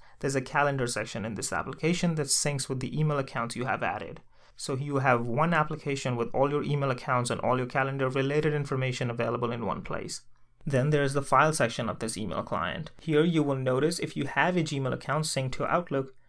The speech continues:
you also have access to your Google Drive from Outlook itself, which means you can attach those files as attachments and emails being sent out from Outlook. Since there is cross-compatibility between accounts, you can also send your Google Drive files as attachments from your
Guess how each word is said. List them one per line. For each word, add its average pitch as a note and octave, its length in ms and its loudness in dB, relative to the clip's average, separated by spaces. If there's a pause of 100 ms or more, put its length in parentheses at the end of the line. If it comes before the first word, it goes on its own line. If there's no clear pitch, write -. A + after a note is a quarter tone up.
(160)
you D3+ 160 0
also D#3 360 4
have C3+ 180 4
access B2+ 380 0
to - 160 -6
your C3 160 0
Google D3+ 300 2
Drive B2 320 2
from B2+ 160 -2
Outlook - 340 -4
itself, - 460 -6 (380)
which C3 240 0
means D#3+ 320 4
you C3 100 -2
can C3 120 -4
attach B2+ 460 -2
those B2 220 -4
files D3+ 440 4
as C3 140 -4
attachments C3 600 -2
and A#2 160 -8
emails D#3 440 -2
being C3+ 160 -4
sent C3+ 280 -4
out C3 200 2
from B2+ 240 -6
Outlook. - 480 -6 (300)
Since C3 260 -2
there A#2+ 160 2
is A#2 100 0
cross-compatibility C3 1080 2
between B2+ 360 -4
accounts, C3+ 460 -2
you D3+ 60 -6
can C#3+ 160 -8
also D#3+ 360 -2
send C#3+ 240 -2
your C3 100 -2
Google C3+ 280 -2
Drive B2+ 320 0
files C#3 340 2
as C3+ 140 -2
attachments D#3 600 -2
from B2+ 200 -4
your G#2+ 80 -2